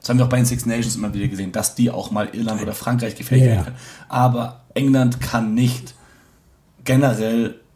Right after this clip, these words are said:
Speaker 1: auch, England hat nicht so ein gutes Spiel einfach. Die haben ein, die haben, die, die können einmal einzigartig eine Leistung abrufen, aber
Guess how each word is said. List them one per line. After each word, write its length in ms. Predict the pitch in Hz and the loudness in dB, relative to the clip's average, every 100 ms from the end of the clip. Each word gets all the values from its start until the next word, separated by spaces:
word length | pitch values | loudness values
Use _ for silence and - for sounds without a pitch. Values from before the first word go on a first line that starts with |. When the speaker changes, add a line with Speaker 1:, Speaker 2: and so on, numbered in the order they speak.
| _ | _
Speaker 1:
auch, 320 | - 117 - - | -8 -8 -8 -6
England 200 | - 139 | 0 2
hat 180 | 127 123 | 2 2
nicht 240 | - 135 - | 0 0 0
so 100 | 131 | 4
ein 100 | 120 | 4
gutes 340 | 123 123 110 | 4 0 -2
Spiel 380 | - - 135 120 | -4 -4 0 2
einfach. 400 | - 98 - - | 0 -6 -8 -10
Die 160 | - 113 | -4 0
haben 160 | 117 | 0
ein, 360 | 131 139 139 - | 2 0 0 -4
die 140 | 107 | -2
haben, 120 | 117 113 | -2 0
die, 160 | 113 | -4
die 120 | 113 101 | -4 -4
können 320 | 139 139 123 | 0 2 0
einmal 800 | - 135 143 135 120 123 127 123 | -2 -2 0 2 4 6 4 2
einzigartig 600 | 135 - 120 104 120 - | -4 -4 -2 -2 -4 -2
eine 120 | 120 | 0
Leistung 280 | 107 104 92 | 0 -2 -4
abrufen, 420 | 127 147 143 135 | -4 -4 -2 -2
aber 300 | 123 110 104 | -2 -4 -4